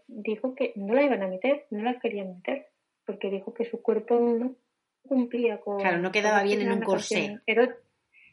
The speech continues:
Speaker 1: sensual, erótica, no sé qué, y que daba igual la voz que tenía, y, y Pink dijo que has-, ella dijo, "Por mis narices, que yo salgo", y hizo todo lo posible para salir.
Speaker 2: Claro que sí.
Speaker 1: Porque ella quería salir en esa canción.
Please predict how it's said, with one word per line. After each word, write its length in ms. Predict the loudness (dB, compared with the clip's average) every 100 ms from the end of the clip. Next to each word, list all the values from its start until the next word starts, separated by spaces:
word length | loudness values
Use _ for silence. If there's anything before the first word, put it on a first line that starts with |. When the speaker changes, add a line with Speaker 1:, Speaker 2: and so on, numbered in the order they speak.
| _ _
Speaker 1:
sensual, 540 | -6 -4 -2 0 0 -2
erótica, 480 | -4 -6 -6 -6
no 100 | -6
sé 120 | -6 -4
qué, 180 | -4 -4
y 100 | -6
que 160 | -4
daba 260 | -2 -2 -2
igual 240 | -2 -2
la 80 | -2
voz 160 | -2 -4
que 120 | -6
tenía, 440 | -6 -6 -6 -6 -4
y, 520 | -4 -4 -6 -8 -14 _ -12
y 100 | -8 -2
Pink 300 | 0 2 0
dijo 340 | -2 -2 -2
que 240 | -4 -10 -12 -8
has-, 200 | -8 -8 _ _ 4
ella 240 | 6 6
dijo, 360 | 4 0 -6 -8
"Por 140 | -6 -6
mis 200 | -8 -10
narices, 520 | -6 -6 -4 -6 -8 -8
que 120 | -6
yo 100 | -6
salgo", 460 | -4 -4 -4 -6 -10 -8
y 120 | -4 -4
hizo 180 | -4 -2
todo 200 | 2 2
lo 120 | 0
posible 300 | -8 -6 -6
para 180 | -6 -14
salir. 220 | -14 -16 _ _ -12
Speaker 2:
Claro 180 | -8 -8
que 60 |
sí. 300 | -10 -14 -16 -10
Speaker 1:
Porque 240 | -8 -6
ella 180 | -2 0
quería 300 | 0 2 2 2
salir 200 | 0 -2
en 120 | -4
esa 140 | -8
canción. 400 | -12 -10 -8 -10